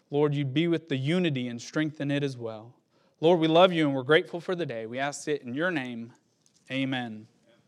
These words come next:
You may be seated. So we start off in Genesis, and I want to just highlight a couple, uh, a little bit of background. In Genesis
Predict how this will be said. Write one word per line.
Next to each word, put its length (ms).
You 240
may 200
be 160
seated. 460
So 180
we 140
start 340
off 360
in 440
Genesis, 840
and 120
I 60
want 200
to 80
just 240
highlight 480
a 40
couple, 540
uh, 360
a 40
little 180
bit 120
of 100
background. 680
In 100
Genesis 800